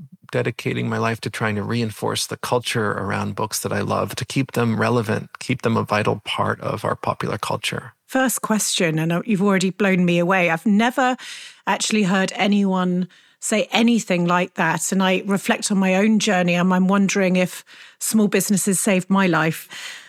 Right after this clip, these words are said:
Speaker 2: Did you have a favourite childhood book or one that particularly has connected with you, one that you've bought for your own children?
Speaker 1: Well, it's always dependent on the phase of my life, right? Like,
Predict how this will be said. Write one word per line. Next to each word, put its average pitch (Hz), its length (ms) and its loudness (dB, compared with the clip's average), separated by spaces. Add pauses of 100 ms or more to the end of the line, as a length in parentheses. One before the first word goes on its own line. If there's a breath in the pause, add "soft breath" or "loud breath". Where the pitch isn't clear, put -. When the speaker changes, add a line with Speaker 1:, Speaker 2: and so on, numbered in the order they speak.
(200 loud breath)
Speaker 2:
Did 226 140 -2
you 294 120 2
have 247 180 2
a 269 60 2
favourite 214 440 0
childhood 202 540 0
book 226 520 -2
or 185 360 2
one 208 300 2
that 208 200 0
particularly - 500 0
has 202 120 2
connected 190 480 0
with 208 160 0
you, 208 160 4
one 202 160 4
that 202 120 0
you've 202 220 0
bought 190 220 0
for 220 100 0
your 190 220 2
own 196 220 4
children? 202 560 2 (120)
Speaker 1:
Well, 135 200 0
it's - 180 -2
always 180 480 0
dependent 147 680 0
on 110 200 2
the 107 140 0
phase 135 560 0
of 123 160 -2
my 120 140 0
life, 120 480 0
right? 113 260 0 (400 loud breath)
Like, 107 220 0